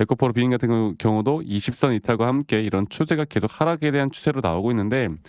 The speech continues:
이거는 에코프로, 에코프로 비엠의 문제가 아니라 이 차 전지 전반적인 섹터가 거의 동반해서 하락이 나오고 있잖아요. 그리고 이 차 전지 섹터가 하락을 하는 이유는 뭐 코스피, 코스닥, 그리고 미 증시가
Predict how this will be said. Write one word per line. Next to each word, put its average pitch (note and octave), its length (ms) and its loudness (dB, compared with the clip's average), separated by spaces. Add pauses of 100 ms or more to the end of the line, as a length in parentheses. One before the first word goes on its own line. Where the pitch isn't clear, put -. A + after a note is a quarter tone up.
(460)
이거는 D3+ 420 2
에코프로, D#3 460 0
에코프로 C3+ 380 -2
비엠의 D3 420 0
문제가 G2 460 0
아니라 A2 360 -2
이 F#2+ 200 -4
차 - 200 -2
전지 C3 300 0
전반적인 A#2 800 -2
섹터가 C#3+ 480 -2
거의 G2 320 -2
동반해서 C3+ 600 0
하락이 C3+ 220 0
나오고 F#2 260 0
있잖아요. F#2 540 -2
그리고 G#2 260 0
이 G2 100 -2
차 A#2+ 140 0
전지 A2 180 0
섹터가 A2+ 480 -2 (340)
하락을 C3+ 380 0
하는 B2 180 0
이유는 G#2 440 0 (100)
뭐 E2 120 0
코스피, B2 640 -2
코스닥, C3 520 0 (220)
그리고 G2+ 380 0 (420)
미 A2 180 2
증시가 G2+ 640 0